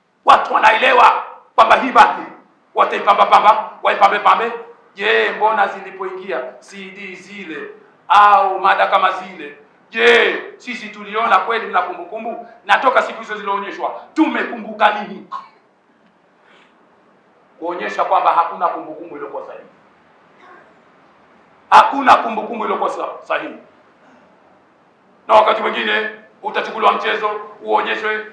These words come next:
na wasiokuwa Waislamu waonyeshe michezo ya Nigeria ile, michezo ya matoto yatima, na si Waislamu, au michezo ya kichawi. Tena mtu analia hapo,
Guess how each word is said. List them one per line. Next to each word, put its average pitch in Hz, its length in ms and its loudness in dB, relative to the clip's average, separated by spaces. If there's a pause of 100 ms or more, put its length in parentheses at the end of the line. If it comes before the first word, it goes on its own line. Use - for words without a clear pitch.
(140)
na 220 100 4
wasiokuwa 220 500 4
Waislamu 214 640 0 (140)
waonyeshe 214 420 2
michezo 208 340 -6
ya 202 60 0
Nigeria 208 440 -4
ile, 214 220 -8 (340)
michezo 208 480 -4
ya 202 100 8
matoto 208 400 -2
yatima, 220 580 0 (1120)
na 247 120 6
si 277 160 2
Waislamu, 247 840 4 (160)
au 226 340 8
michezo 220 680 -4 (300)
ya 196 160 -2
kichawi. 220 520 6 (340)
Tena 220 200 -2
mtu 220 140 -4
analia 233 300 0
hapo, 170 220 -2